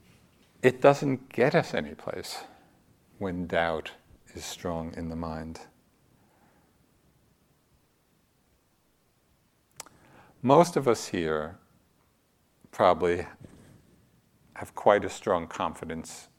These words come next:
in the Buddha's teachings. So I don't think there's necessarily much doubt about that among us. It's, it's really why we're here. But still, doubt can arise in some very particular forms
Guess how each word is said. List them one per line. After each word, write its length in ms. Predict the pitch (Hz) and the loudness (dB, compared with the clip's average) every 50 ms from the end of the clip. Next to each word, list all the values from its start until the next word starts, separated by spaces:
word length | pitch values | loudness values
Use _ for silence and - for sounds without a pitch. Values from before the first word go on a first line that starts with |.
| _ _ | _ _
in 140 | - 92 82 | -10 -8 -6
the 80 | 82 | -6
Buddha's 340 | 80 78 85 78 71 71 - | -6 -6 -6 -6 -6 -8 -10
teachings. 600 | - - 120 - - - - - - - - - - _ _ _ _ _ _ _ _ - | -6 -6 -6 -6 -6 -10 -16 -16 -18 -18 -20 -20 -20 _ _ _ _ _ _ _ _ -4
So 80 | - | -2
I 60 | 107 107 | -2 -2
don't 180 | 123 127 113 | -2 -4 -8
think 200 | - 120 113 - | -8 -8 -8 -2
there's 400 | - 95 85 85 - - - - - | -2 -2 -2 -2 -4 -10 -14 -14 -10
necessarily 600 | - - 92 - - - - - 98 90 87 87 | -10 -10 -10 -10 -14 -4 0 0 0 0 -2 -4
much 360 | 82 87 87 85 - - - - | -6 -6 -8 -8 -8 -12 -16 -6
doubt 320 | - 90 85 85 82 78 78 | -4 -2 -2 -2 -2 -4 -8
about 380 | 80 80 78 78 80 82 - | -10 -8 -8 -10 -10 -10 -10
that 340 | - 82 82 82 82 - - - - - - - - - - - - - - - _ _ _ - | -10 -10 -8 -10 -10 -12 -12 -18 -20 -20 -20 -20 -20 -20 -20 -20 -20 -20 -20 -20 _ _ _ -8
among 320 | - 92 90 82 76 73 78 | -6 -6 -4 -4 -4 -4 -4
us. 180 | 92 90 - | -4 -4 -6
It's, 360 | - 85 - - - - - - _ _ | -10 -12 -14 -14 -16 -18 -20 -20 _ _
it's 260 | _ - - - - | _ -16 -16 -14 -12
really 220 | - 90 - 85 82 | -10 -8 -6 -6 -4
why 240 | 76 78 80 80 | -2 -2 -2 -2
we're 180 | 78 73 71 71 | -2 -4 -6 -8
here. 400 | - - - 113 90 80 80 - - - - _ _ _ _ _ - - - - - - - - - - _ _ _ _ _ _ _ _ _ - | -8 -6 -4 -2 -2 -2 -6 -8 -14 -20 -20 _ _ _ _ _ -20 -20 -20 -20 -20 -20 -20 -20 -20 -20 _ _ _ _ _ _ _ _ _ -2
But 120 | 113 104 | -2 -2
still, 680 | - - - - - - 165 180 196 190 131 92 87 - - - - | -2 -6 -10 -10 -4 -2 0 2 2 2 2 0 0 -4 -8 -12 -2
doubt 360 | - 117 113 127 151 160 - | 0 0 0 2 -2 -4 -6
can 200 | - - 127 104 | -4 -2 0 0
arise 760 | 101 92 90 98 101 104 101 95 87 85 82 82 - - - - - _ _ _ _ _ _ _ _ _ _ - | 2 2 4 4 4 6 4 4 2 2 0 -2 -4 -8 -12 -14 -16 _ _ _ _ _ _ _ _ _ _ -6
in 140 | - 98 92 | -4 -4 -4
some 320 | - - 107 98 95 92 | -4 -4 -4 -2 -2 -4
very 340 | 85 92 107 117 131 147 151 | -2 -2 0 2 2 2 0
particular 840 | 147 - - - 98 - - - - - - - - 107 98 87 82 | 0 -2 -4 -6 -6 -6 -8 -4 -2 -2 -2 0 -2 -2 0 -2 -2
forms 800 | - - - - 110 113 120 117 95 80 73 73 76 76 - - | -4 -6 -2 0 2 4 4 4 4 2 0 -4 -6 -8 -8 -10